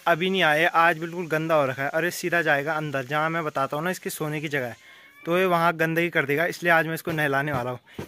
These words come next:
एक बार बहुत पहले नहलाया था मैंने उस बार, और वो मतलब भाग गया, मुझे पता नहीं था कि ऐसे करते हैं कुत्ते, और वो भाग के सीधा मिट्टी में फिर से लेट गया। तो आज नहलाऊँगा मैं इसको। अभी पाइप लगाता हूँ,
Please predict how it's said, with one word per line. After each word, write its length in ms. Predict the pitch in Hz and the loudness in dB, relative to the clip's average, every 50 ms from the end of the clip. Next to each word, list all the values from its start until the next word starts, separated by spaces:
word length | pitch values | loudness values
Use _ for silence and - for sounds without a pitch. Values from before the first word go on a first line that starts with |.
| - 170 | -8 -6
एक 80 | 185 | -2
बार 180 | 180 202 196 190 | 2 2 2 2
बहुत 360 | 160 147 143 160 180 185 180 | 0 -4 0 2 2 2 2
पहले 240 | - 185 180 180 180 | 2 2 2 2 2
नहलाया 400 | 170 160 151 151 143 143 139 139 | 2 2 2 2 2 2 2 0
था 120 | 127 165 | 0 -2
मैंने 220 | 139 147 143 156 165 | -4 -2 -4 -4 -4
उस 140 | 160 143 | -4 -2
बार, 180 | 156 165 175 175 | -2 0 0 0
और 200 | 175 165 160 165 | 0 0 0 -2
वो 120 | 170 170 165 - - _ - | -2 -4 -6 -10 -14 _ -8
मतलब 360 | 160 160 165 - 185 175 139 | -4 -4 0 2 0 0 0
भाग 240 | 120 131 139 143 143 | 0 -2 0 0 0
गया, 140 | 139 160 170 | 0 -2 -2
मुझे 160 | 175 170 180 156 | -2 -2 -2 -2
पता 260 | - 151 - 160 160 | -2 -2 -2 0 -2
नहीं 120 | 160 151 | -2 -2
था 80 | 151 156 | -4 -4
कि 120 | 147 160 | -2 0
ऐसे 200 | 156 151 - 160 | -2 -2 -2 -2
करते 240 | 147 143 123 - 135 | -6 -6 -6 -8 -10
हैं 60 | 135 | -12
कुत्ते, 320 | - 143 135 - - 175 - _ - - - - - - _ - - | -10 -12 -12 -8 -8 -8 -8 _ -18 -20 -20 -20 -20 -20 _ -6 -2
और 80 | 156 | 0
वो 60 | 170 160 | 0 0
भाग 280 | 147 147 147 151 147 | 0 0 0 0 0
के 140 | 143 175 175 | 0 -2 -4
सीधा 280 | 165 - 160 170 180 175 | -4 -2 -2 0 0 0
मिट्टी 520 | 165 165 - - 156 156 156 - - 170 | -2 -4 -8 -8 -6 -6 -4 -2 -2 -2
में 120 | 165 170 156 - - | -2 -2 -4 -6 -6
फिर 100 | 170 165 | -8 -8
से 140 | - - 175 | -6 -6 -6
लेट 260 | 151 156 151 139 120 | -4 -2 -2 -2 -2
गया। 160 | 127 123 127 | -4 -8 -10
तो 580 | 120 - _ _ - - - _ _ - - 147 | -10 -12 _ _ -20 -20 -20 _ _ -6 0 2
आज 180 | 160 170 175 | 4 4 4
नहलाऊँगा 420 | 180 170 151 147 143 135 139 139 143 | 2 2 0 2 0 0 0 -2 -2
मैं 100 | 151 156 | -4 -4
इसको। 240 | 151 - - 196 - - - _ _ _ - - _ _ - | -4 -4 -4 -4 -4 -4 -10 _ _ _ -20 -20 _ _ 0
अभी 140 | 160 180 180 - | 0 0 0 2
पाइप 220 | 160 156 165 165 160 | 2 2 2 2 2
लगाता 320 | 165 147 131 135 131 139 | 0 0 2 0 -2 -2
हूँ, 80 | 165 | -6